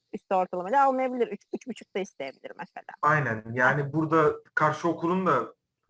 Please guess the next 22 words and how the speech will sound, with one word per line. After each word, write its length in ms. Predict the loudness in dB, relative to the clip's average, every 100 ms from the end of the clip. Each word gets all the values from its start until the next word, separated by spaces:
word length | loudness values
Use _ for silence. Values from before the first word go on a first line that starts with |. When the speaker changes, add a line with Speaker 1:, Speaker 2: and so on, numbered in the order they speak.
| -12
Speaker 2:
e, 240 | -10 -2
başvuru 300 | -2 -2 -4 -2
Speaker 1:
Evet. 40 |
Speaker 2:
şartlarını 380 | -2 0 -2 -2
iyi 300 | -4 0 2
okuman 520 | 2 0 -6 -8 -10 -14
gerekiyor. 400 | -14 -14 -16 -16 -20 _ _ -20 -20 _ -2
Kurum 200 | 2 2
içi 160 | 2
yatay 300 | 2 2 0
geçişte 400 | 0 -6 -6 -4
de 100 | 2
bazı 300 | 6 6 4
yarı 220 | 0 0 0
yıllar, 280 | 0 -4
yani 280 | -4 -8 -10 -12
üçüncü 380 | -6 -2 -2
güz 260 | -2 -2 0
yarı 180 | 0 2
yılı 460 | 0 0 -4 -6 -4
ya 160 | -2 0
da 300 | -2 -4